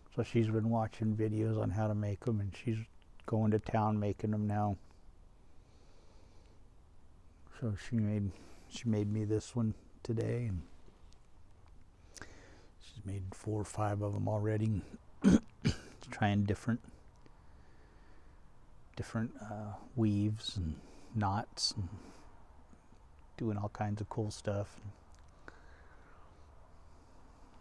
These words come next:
So that helps her get through. She's,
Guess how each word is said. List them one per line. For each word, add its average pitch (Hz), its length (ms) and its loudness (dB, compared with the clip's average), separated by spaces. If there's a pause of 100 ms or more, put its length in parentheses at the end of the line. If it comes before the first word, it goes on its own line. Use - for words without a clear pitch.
(2250)
So 151 80 2
that 127 120 4
helps 117 260 2
her 113 140 2
get 107 280 0
through. 113 300 0
She's, - 340 -10